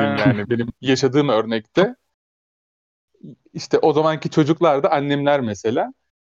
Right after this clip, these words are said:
Speaker 2: Birebir tanık olduğum o kadın. O kadın annemlere hep başka isimler takmış, dayımlara falan.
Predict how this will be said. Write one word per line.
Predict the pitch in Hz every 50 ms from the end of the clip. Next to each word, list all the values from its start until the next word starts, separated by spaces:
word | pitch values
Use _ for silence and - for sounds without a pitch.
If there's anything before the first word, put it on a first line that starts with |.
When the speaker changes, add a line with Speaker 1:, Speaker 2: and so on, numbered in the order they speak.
| _ _ _ _ _
Speaker 2:
Birebir | 135 127 135 160 156 160 156 156
tanık | 156 - 165 175 175 -
olduğum | 147 127 120 131 190 208 202
o | 180 165
kadın. | - 175 156 135 131 110 - _ _ _ _
O | 160 143
kadın | 139 - 165 135 139
annemlere | 165 160 160 160 156 151 143 131 127 135 170 185
hep | 180 180 - - -
başka | 160 151 151 - - 170
isimler | 165 156 - - 151 151 160 170 165
takmış, | - 123 101 - 120 107 - -
dayımlara | 120 107 107 107 104 104 107 110
falan. | 104 107 113 143 190 226